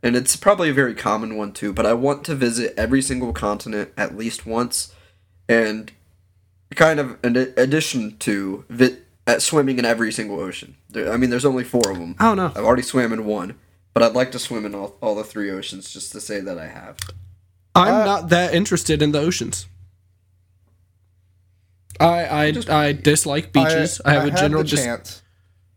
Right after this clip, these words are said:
Speaker 3: Sorry.
Speaker 2: Go, no, go ahead.
Speaker 3: I had the chance to swim in some different, like, I mean, yeah, at the beach I've s-, I've swam in the Atlantic, but I had the chance to swim, like, mid-Atlantic,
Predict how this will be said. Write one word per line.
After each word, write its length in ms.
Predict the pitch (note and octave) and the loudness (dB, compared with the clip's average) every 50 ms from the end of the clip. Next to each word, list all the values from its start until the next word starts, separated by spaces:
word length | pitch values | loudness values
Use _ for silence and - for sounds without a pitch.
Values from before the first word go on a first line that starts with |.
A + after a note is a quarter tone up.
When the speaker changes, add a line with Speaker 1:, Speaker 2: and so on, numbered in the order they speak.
| _ _ _ | _ _ _
Speaker 3:
Sorry. 300 | - D#3 B2+ A#2+ B2+ C#3 C#3+ _ _ _ _ _ _ _ _ _ _ _ _ _ _ _ _ _ _ | 0 0 2 2 0 -4 -8 _ _ _ _ _ _ _ _ _ _ _ _ _ _ _ _ _ _
Speaker 2:
Go, 180 | - F#3 G#3+ G#3 - | 2 2 2 2 2
no, 220 | F#3 A3 A3 - | 2 2 2 2
go 120 | D#3 F#3+ G3+ | 2 0 0
ahead. 240 | G3 F3 D#3 - - - - - _ _ _ - | 0 -2 -4 -6 -10 -16 -20 -20 _ _ _ -2
Speaker 3:
I 80 | D3+ F3 | 0 2
had 200 | G#3+ C4 C#4+ D#4+ | 2 0 0 0
the 100 | D#4+ F#3 | -2 -4
chance 520 | - - D3+ D3+ D3+ D3+ D#3 C#3+ - - - - | -2 0 0 0 0 0 -2 -6 -10 -8 -4 -2
to 260 | D3+ C3+ C3+ C3 C3 | 0 2 2 0 0
swim 400 | C3 - - - C#3 C3+ C3+ C3+ | -4 -6 -6 -4 -4 -2 -2 -2
in 160 | C3+ C3+ C3 | -4 -4 -6
some 240 | - - B2+ B2+ B2 | -6 -6 -6 -6 -4
different, 540 | B2+ B2+ C3 - - C3 B2 A2+ - - B2 | -4 -6 -6 -6 -6 -6 -4 -6 -6 -6 -4
like, 260 | A#2 G#2+ - - - _ _ _ _ _ _ - - - - | -4 -4 -6 -8 -16 _ _ _ _ _ _ -20 -20 -8 -4
I 80 | - | -2
mean, 280 | F#3 F#3+ F#3+ F3+ F3 F3 | 0 0 0 0 0 0
yeah, 320 | F3 E3+ E3 E3 D#3+ - - - _ _ _ - | 0 2 2 2 2 0 -2 -8 _ _ _ 2
at 180 | F3 F#3 F3 | 4 4 4
the 60 | E3 | 0
beach 380 | C#3+ C3 B2 B2+ C3+ C3+ - C#3+ | -4 -4 -4 -2 -2 0 2 2
I've 120 | C#3 C#3 | 2 2
s-, 200 | C#3 - - - - - | 0 -2 -8 -6 -4 -4
I've 120 | D3 C3+ | -4 -4
swam 380 | - - - C#3+ C#3+ C#3 C#3 C#3 | -4 -4 -2 0 0 0 0 -2
in 80 | C#3 C#3 | -2 -2
the 120 | C#3 C3+ | -2 -2
Atlantic, 460 | B2+ D#2 B2 C3+ C3+ C3+ C3+ C3 - | -2 -2 -2 -2 0 0 -2 -4 -2
but 80 | - C#3 | 0 2
I 100 | C#3+ D#3 | 2 2
had 140 | D#3+ D3+ D3+ | 2 0 -4
the 60 | C#3+ | -4
chance 320 | C#3+ - C#3+ C3+ C3+ - | -4 -2 -2 -2 -2 -4
to 100 | - B2+ | -6 -6
swim, 360 | - - - C#3+ C3+ B2+ B2 | -4 -4 -2 -2 -2 0 0
like, 260 | A#2+ A#2+ - - - - | -2 -4 -4 -6 -10 -10
mid-Atlantic, 1160 | B2 B2 A#2+ B2 B2+ C3 B2+ B2+ A#2+ A2 A2 - - B2 G#2+ G2+ A#2+ - A#2 A#2+ - - | -8 -8 -6 -4 -2 -2 -2 0 -2 -2 -2 -4 -6 -6 -8 -6 -2 -2 -2 -2 -4 -8